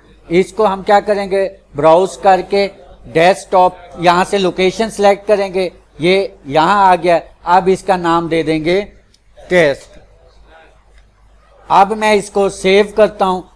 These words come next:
तो ये एक हमारी फाइल जो ये है, ये बनी हुई यहां पे सेव हो जाएगी।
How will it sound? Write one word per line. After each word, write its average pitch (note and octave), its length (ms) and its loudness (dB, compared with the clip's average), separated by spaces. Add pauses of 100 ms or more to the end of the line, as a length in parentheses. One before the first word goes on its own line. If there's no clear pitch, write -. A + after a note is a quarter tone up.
(160)
तो F#3+ 60 0
ये G3+ 380 2
एक G3+ 120 -4
हमारी F3+ 380 0
फाइल F3+ 360 2
जो F3 160 -4
ये E3+ 300 -2
है, F3 240 -2 (300)
ये E3 140 -2
बनी E3 320 -4
हुई F3+ 220 -2
यहां D#3+ 340 -2
पे F3+ 180 -4 (760)
सेव B2+ 380 -6
हो F#2 80 -18
जाएगी। - 260 -20